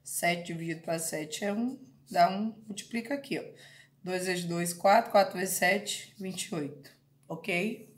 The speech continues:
Vinte e oito surgiu daí, do M M C entre os denominadores.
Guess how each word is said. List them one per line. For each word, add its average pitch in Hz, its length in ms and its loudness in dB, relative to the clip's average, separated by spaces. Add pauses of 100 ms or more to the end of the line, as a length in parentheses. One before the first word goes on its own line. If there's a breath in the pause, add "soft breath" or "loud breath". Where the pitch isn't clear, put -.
Vinte 160 240 -8
e 170 60 -2
oito 170 180 0
surgiu 190 380 -2
daí, 202 280 4
do 151 140 -6
M 170 180 -2
M 180 140 -2
C - 200 -4
entre 170 240 -2
os 160 60 -8
denominadores. 175 1000 -4